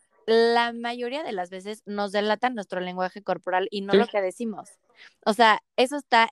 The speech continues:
Speaker 1: impresionante y hay muchos
Speaker 2: Claro.
Speaker 1: documentales y muchos artículos que hablan, que hablan de que una persona se delata por su lenguaje corporal y no por lo que está diciendo, y ahí sabes
Speaker 2: No, y,
Speaker 1: cuando
Speaker 2: y de ahí
Speaker 1: están
Speaker 2: nace el
Speaker 1: mintiendo.
Speaker 2: dicho, ¿no?
Speaker 1: Sí.
Speaker 2: De ahí nace el dicho, ¿no? Tu boca dice una cosa y tu cuerpo dice todo lo
Speaker 1: Exacto,
Speaker 2: contrario.
Speaker 1: exacto. Entonces,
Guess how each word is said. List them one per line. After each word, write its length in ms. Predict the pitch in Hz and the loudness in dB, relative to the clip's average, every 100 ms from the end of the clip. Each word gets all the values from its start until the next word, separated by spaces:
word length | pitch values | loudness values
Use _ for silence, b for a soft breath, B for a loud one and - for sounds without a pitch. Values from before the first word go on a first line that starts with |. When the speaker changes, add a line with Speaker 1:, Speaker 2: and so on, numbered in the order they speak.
| - | -2
Speaker 1:
impresionante 760 | 208 196 185 185 190 190 185 202 | -8 -6 -6 -8 -8 -8 -6 -2
y 80 | |
hay 120 | 196 202 | -2 -2
muchos 360 | 208 220 262 | -6 -8 -2
Speaker 2:
Claro. 260 | - 139 160 | 4 6 4
Speaker 1:
documentales 500 | 180 180 185 190 - | 0 2 2 2 -2
y 60 | 202 | -6
muchos 300 | 202 240 220 | -6 -2 0
artículos 580 | 180 190 - 190 180 | 0 -4 -2 0 0
que 80 | - | 2
hablan, 300 | 180 185 185 _ _ | 2 2 -4 _ _
que 100 | 196 | 2
hablan 320 | 196 202 214 | 4 2 -4
de 100 | 196 | -8
que 100 | 196 | -10
una 220 | 202 226 254 | -4 -4 -4
persona 400 | 190 190 196 202 | -6 -8 -8 -10
se 240 | - 202 | -4 -2
delata 600 | 190 190 202 - 214 277 _ _ _ _ _ - | 0 0 0 2 0 0 _ _ _ _ _ -6
por 260 | 202 196 _ _ | -6 -6 _ _
su 260 | - 220 | -10 -4
lenguaje 520 | 202 190 196 254 494 285 | -4 -6 -6 -8 -6 -6
corporal 480 | 202 - 185 220 196 | -6 -4 0 0 -2
y 80 | |
no 280 | 190 190 208 | -8 -12 -10
por 120 | 269 | -8
lo 100 | 247 | -10
que 80 | 185 | -10
está 140 | - 185 | -8 -6
diciendo, 420 | 190 254 220 190 | -6 -6 -6 -6
y 120 | 180 | -4
ahí 180 | 185 208 | -4 -6
sabes 400 | - 233 226 226 | 0 2 2 0
Speaker 2:
No, 0 | |
y, 60 | |
Speaker 1:
cuando 200 | 214 208 180 | -4 -2 4
Speaker 2:
y 40 | |
de 60 | 170 | 4
ahí 120 | 202 | 4
Speaker 1:
están 20 | |
Speaker 2:
nace 220 | 226 214 | 2 2
el 100 | 208 | 0
Speaker 1:
mintiendo. 140 | 240 - | -2 -4
Speaker 2:
dicho, 160 | 123 | -4
¿no? 200 | 120 156 | -4 -6
Speaker 1:
Sí. 320 | - 233 226 170 | -2 4 4 4
Speaker 2:
De 100 | 147 | 2
ahí 120 | 160 | 2
nace 300 | 165 165 170 | 0 -2 -2
el 60 | |
dicho, 260 | 170 160 120 | -2 -4 -6
¿no? 160 | 131 143 - | -8 -8 -6
Tu 100 | 135 | 0
boca 260 | 147 165 | 0 2
dice 160 | 156 151 | 0 -2
una 140 | 147 | -6
cosa 220 | 127 139 143 | -6 -8 -8
y 40 | |
tu 140 | 120 | -8
cuerpo 340 | - 120 - 123 | -2 -2 0 -2
dice 200 | 120 120 | -2 2
todo 160 | 247 | 4
lo 100 | 233 | 4
Speaker 1:
Exacto, 20 | 226 | 4
Speaker 2:
contrario. 400 | 185 151 147 117 | 2 4 0 4
Speaker 1:
exacto. 320 | 240 226 202 | 2 2 -4
Entonces, 520 | 202 226 226 247 | -4 -4 2 0